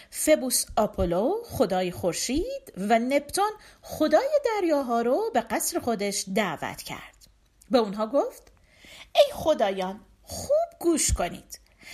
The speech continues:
می‌خوام دیوار عظیمی دور تا دور ایلیوم بکشم. یه دیواری که اونقدر بلند و محکم باشه که هیچ دشمنی نتونه به شهر زیبام وارد بشه.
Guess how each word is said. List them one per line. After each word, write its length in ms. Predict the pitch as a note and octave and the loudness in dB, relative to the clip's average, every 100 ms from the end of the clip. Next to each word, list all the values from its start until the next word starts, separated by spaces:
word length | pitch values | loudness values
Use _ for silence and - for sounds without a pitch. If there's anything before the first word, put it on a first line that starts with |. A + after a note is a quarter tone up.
| - - | -14 -6
می‌خوام 680 | A3 - F#3+ A3 C4+ C#4 G#3 | -6 -4 -2 -2 -2 -2 -2
دیوار 800 | G#3+ A#3 G#3+ A#3+ C4+ C4 A3+ - - | -2 -2 2 4 6 4 2 -2 -2
عظیمی 680 | A#3 G#3+ G#3+ B3+ D4 E4+ A4 A3 | 0 0 -2 -4 -4 -6 -8 -6
دور 500 | G#3+ B3 D4 D#4+ D#4+ | 0 2 4 2 0
تا 440 | D#4 - C#4 C4+ B3+ | -4 -6 0 2 2
دور 380 | F#3+ A#3 D#4 F4+ | 0 0 0 0
ایلیوم 640 | C4+ A#3 G3+ G3 G3 F#3+ | -2 -2 -2 0 -2 -2
بکشم. 600 | F#3 - - - - - - - - - - - - - | -6 -6 -6 -6 -8 -12 -18 -20 -20 -20 -20 -20 -18 -2
یه 180 | A3+ E4 | 0 2
دیواری 360 | B3 G#3 G#3+ | 2 2 2
که 300 | A#3 D4 - - - | 2 -2 -2 -18 0
اونقدر 1040 | F4 D#4 C#4+ C4+ C4+ D4 E4 D#4 C#4+ G3+ F#3+ G#3+ | 2 2 0 -2 0 2 4 2 2 -2 -8 -2
بلند 600 | E4+ F4+ E4 D4+ C4+ G#3+ | 2 4 4 2 -2 -2
و 100 | B3+ | -2
محکم 720 | A#3+ B3+ C#4 C#4 - B3 A3+ | -2 0 0 0 -6 -4 0
باشه 280 | C4 C#4 E4 - - - | 2 2 0 -4 -12 -2
که 120 | G4+ | 0
هیچ 640 | G4+ - F4+ E4+ D#4+ - - G3 | 0 -2 0 2 0 -2 -6 -2
دشمنی 680 | C4+ D4 - - E4 F4 D#4+ | 0 0 0 -2 -2 -2 -2
نتونه 480 | C4 B3 B3+ G3+ F#3 | -2 -2 -2 -6 -4
به 120 | F#3+ | -2
شهر 480 | G#3 - D#4 B3+ A#3+ | 0 0 0 -2 -2
زیبام 500 | G#3 G3 F#3 F#3 F3+ | -2 -4 -2 -2 -2
وارد 460 | F3+ A3 F#3 D#3 - | 4 4 4 -2 -6
بشه. 320 | D3+ D3 | -6 -4